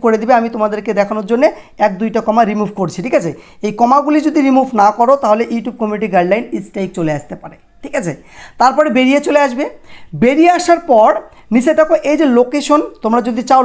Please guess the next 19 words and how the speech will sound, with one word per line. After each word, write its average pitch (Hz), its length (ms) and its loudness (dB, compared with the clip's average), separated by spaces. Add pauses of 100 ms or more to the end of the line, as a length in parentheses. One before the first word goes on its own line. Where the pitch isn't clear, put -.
লোকেশন 240 360 -6 (140)
সিলেক্ট 208 300 -8
করতে 226 260 -2
পারো, 247 140 2 (120)
নাও 180 120 0 (100)
করতে - 280 -8
পারো, 226 140 0 (240)
আমি 202 200 -2
লোকেশন 202 380 -8
সিলেক্ট 190 260 -8
করি 220 180 0
না। 285 60 -4 (520)
তারপর 277 320 2
দেখো 311 140 0 (120)
এই 294 80 -2
যে 302 60 -4 (160)
স্ক্রিন 285 280 -2 (120)
ক্যাট, 196 200 0 (340)
এই, 277 60 0